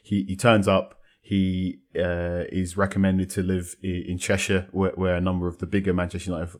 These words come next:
players are. Uh, but he's a twenty-something-year-old youngster. He's a single man. He, he likes the nightclubs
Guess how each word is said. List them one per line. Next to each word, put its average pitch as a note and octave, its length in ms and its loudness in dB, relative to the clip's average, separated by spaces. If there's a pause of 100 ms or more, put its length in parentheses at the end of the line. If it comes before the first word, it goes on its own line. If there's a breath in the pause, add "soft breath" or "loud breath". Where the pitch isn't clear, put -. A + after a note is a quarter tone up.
(120)
players F2 320 -2
are. F#2+ 240 2 (560 loud breath)
Uh, E2+ 160 -8
but G2+ 220 -2 (140)
he's A2 320 -2 (340)
a G#2 80 0 (220)
twenty-something-year-old G#2 1200 2
youngster. A#2+ 440 0
He's F2+ 160 -6
a F#2 60 -6
single A2 260 0
man. F2 220 -6
He, F#2 160 -4
he F#2+ 180 -2
likes G2 320 0 (100)
the E2+ 280 0
nightclubs F#2+ 640 0